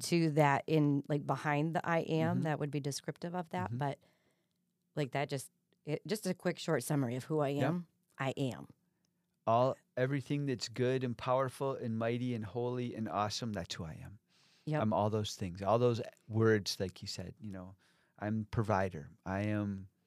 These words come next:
Speaker 2: salvation. I am your refuge. I am your shield. Like, there, that's who I am. I'm,
Speaker 1: Yep.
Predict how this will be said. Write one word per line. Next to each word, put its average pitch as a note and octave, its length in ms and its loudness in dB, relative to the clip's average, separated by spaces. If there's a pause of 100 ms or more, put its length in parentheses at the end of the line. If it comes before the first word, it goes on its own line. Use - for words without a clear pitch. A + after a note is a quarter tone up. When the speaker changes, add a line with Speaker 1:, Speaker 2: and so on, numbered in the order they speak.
(760)
Speaker 2:
salvation. F#2+ 920 -2
I G#2 120 0
am A2 180 2
your G#2 80 2
refuge. G2+ 580 -2
I F#2+ 120 -4
am G#2+ 160 0
your G#2+ 100 0
shield. F2+ 480 -4
Like, F#2 180 -12 (360)
there, G2 160 -6 (400)
that's G#2 240 -2
who A2 160 0
I A2 100 2
am. B2 240 0 (460)
I'm, - 100 4
Speaker 1:
Yep. - 180 2